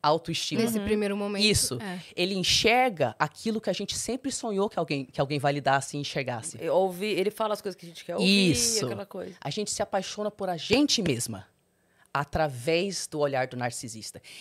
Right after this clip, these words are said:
Speaker 1: E pra quem tem baixa autoestima, filha, se essa é a única forma que você conseguiu se apaixonar por si mesma, pronto, o narcisista te captou. Porque agora você é dependente emocional da opinião dele pra você conseguir enxergar as próprias características.
Speaker 3: Uhum.
Speaker 2: Meu Deus.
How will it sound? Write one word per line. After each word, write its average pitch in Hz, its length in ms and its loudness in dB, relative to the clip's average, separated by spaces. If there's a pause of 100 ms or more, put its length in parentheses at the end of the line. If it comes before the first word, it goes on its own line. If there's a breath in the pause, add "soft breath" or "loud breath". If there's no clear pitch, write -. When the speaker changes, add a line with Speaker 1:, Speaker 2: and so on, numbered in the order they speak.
Speaker 1:
E 175 80 -6
pra 175 140 4
quem 226 220 -2
tem 214 120 4
baixa 180 340 4
autoestima, 160 500 -2
filha, 113 340 -8 (240 loud breath)
se - 160 0
essa 202 200 4
é - 20 6
a 185 40 2
única 330 460 4
forma 254 400 2
que 233 80 -6
você 208 260 2
conseguiu 202 440 -2
se - 120 -2
apaixonar 175 440 2
por 151 160 0
si - 180 -6
mesma, 170 480 -2 (420 soft breath)
pronto, 131 300 -8
o - 20 -8
narcisista 127 600 -8
te - 120 -10
captou. 113 400 -8 (440 loud breath)
Porque 156 240 0
agora 160 480 4
você 160 240 -4
é - 20 -4
dependente 135 800 -4
emocional 156 680 -2
da 139 100 -2
opinião 127 460 -4
dele 151 320 2
pra 151 140 -4
você 135 200 -8
conseguir 135 640 -4
enxergar 127 480 -2
as 110 180 -2
próprias 135 500 -2
características. 127 840 -6
Speaker 3:
Uhum. 214 60 -6
Speaker 2:
Meu 214 180 -4
Deus. 190 640 -12